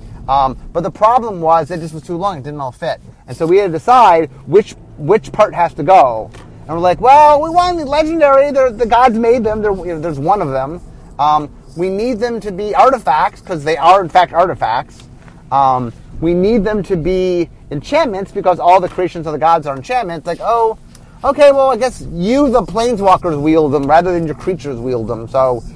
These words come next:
it won't be an enchant-, it won't, won't be an equipment." Um, and I know a lot of people are like, "Why weren't those equipment? Those feel like perfect equipment." I'm like, "It just didn't fit." Um,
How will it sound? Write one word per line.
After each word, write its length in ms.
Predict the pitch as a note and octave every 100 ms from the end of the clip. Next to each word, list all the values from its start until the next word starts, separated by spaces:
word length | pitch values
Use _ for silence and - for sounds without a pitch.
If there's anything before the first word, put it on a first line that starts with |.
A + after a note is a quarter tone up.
| A#2+
it 60 | D3
won't 180 | E3+
be 120 | D#3 D3+
an 40 |
enchant-, 320 | B2+ C3+ A2+
it 100 | B2
won't, 160 | C3+ E3
won't 160 | F3+ F3
be 80 |
an 100 | D#3+
equipment." 340 | B2 C#3+ F#2 - - - - - -
Um, 400 | B2 B2 A#2+ A2 A2 - -
and 40 |
I 80 | A3
know 120 | D4
a 20 |
lot 200 | C#4+ D#4+
of 40 | C#4
people 200 | D4+ C4
are 60 |
like, 60 | B3
"Why 160 | E4 F4
weren't 180 | F4
those 140 | F4 E4+
equipment? 340 | E4+ D#4+ D#4
Those 140 | D4+ D#4
feel 120 | D#4
like 100 | C#4+
perfect 280 | D4+ C#4 C4+
equipment." 340 | D4 A#3+ A3
I'm 60 | G3+
like, 140 | G3
"It 100 | G3
just 200 | B3 -
didn't 220 | G3+ G#3+
fit." 300 | - E3+ F#2+ - - - - - -
Um, 400 | C3+ C3+ B2 A2